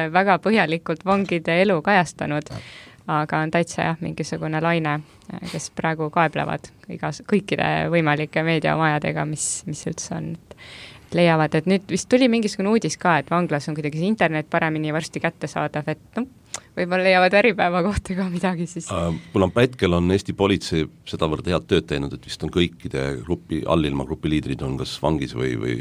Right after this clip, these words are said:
Speaker 2: ära tapetud või, või nii-öelda turult minema löödud, et siis on, on, äh, aktiivsust näitavad nad üles küll ajakirjandusega suhtlemisel
Speaker 1: Mhm.
Speaker 2: ja just nimelt, et erinevad komprad siis proovitakse anda, mis puudutab politseiametnikke
Speaker 1: Mhm.
Speaker 2: ja muud, aga kuna meediamajad on, noh, nad, noh,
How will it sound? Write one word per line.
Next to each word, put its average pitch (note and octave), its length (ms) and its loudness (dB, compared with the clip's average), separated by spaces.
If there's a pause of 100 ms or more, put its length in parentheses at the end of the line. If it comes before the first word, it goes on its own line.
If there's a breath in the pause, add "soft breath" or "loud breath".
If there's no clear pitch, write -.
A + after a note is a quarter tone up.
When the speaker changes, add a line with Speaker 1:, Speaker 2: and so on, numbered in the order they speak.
(140)
Speaker 2:
ära - 160 -4
tapetud - 540 -8
või, A#1+ 160 -4 (100)
või B1+ 140 -4
nii-öelda C2+ 260 -4 (400)
turult F#2 240 -2
minema F2 280 2
löödud, C2+ 280 -6
et C2 80 -10
siis - 260 -8
on, C#2+ 140 -4 (400 loud breath)
on, E2 320 4 (140)
äh, D#2+ 220 0
aktiivsust - 680 2
näitavad D#2+ 400 0
nad D#2 80 0
üles D2+ 200 0
küll C#2+ 160 -2
ajakirjandusega C#2+ 560 0
suhtlemisel B1+ 500 -4
Speaker 1:
Mhm. A#1+ 180 -8
Speaker 2:
ja C#2 200 -4
just D2 180 -6
nimelt, C2+ 240 -6
et - 200 -10
erinevad C#2 380 -4
komprad E2+ 400 0
siis - 160 -14
proovitakse - 540 -8
anda, C2+ 320 -4 (320 loud breath)
mis - 120 -8 (200)
puudutab C#2+ 340 -4
politseiametnikke F3 800 -2
Speaker 1:
Mhm. - 40 -4
Speaker 2:
ja C#2 40 -2
muud, C#2 140 -4
aga C2 160 -6
kuna D#2 220 -2
meediamajad E2 640 0
on, E2 180 0 (500 loud breath)
noh, D2+ 220 -6
nad, E2 180 0 (200)
noh, E2 180 -6